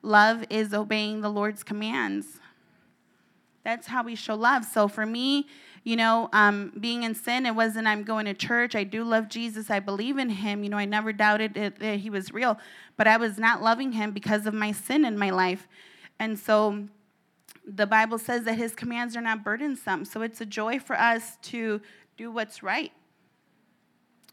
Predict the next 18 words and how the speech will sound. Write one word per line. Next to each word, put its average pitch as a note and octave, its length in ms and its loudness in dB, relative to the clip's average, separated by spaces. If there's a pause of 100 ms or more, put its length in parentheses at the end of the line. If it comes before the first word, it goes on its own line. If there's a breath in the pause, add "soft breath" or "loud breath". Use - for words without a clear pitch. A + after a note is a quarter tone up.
(140)
Did A3 240 -8
you A#3+ 80 -8
know A3+ 180 -6
that A3+ 160 -6
the A3 60 -14
Bible A3+ 320 -2
says A3+ 400 -2 (280)
that A3+ 120 -8
if G#3 200 -8
you A3+ 160 -8
do A#3+ 200 -8
what's A#3 300 -4
right, C#4+ 180 2
you A3 180 -6
are A3 120 2
a G#3 100 0
child G#3 460 -2
of G3+ 280 0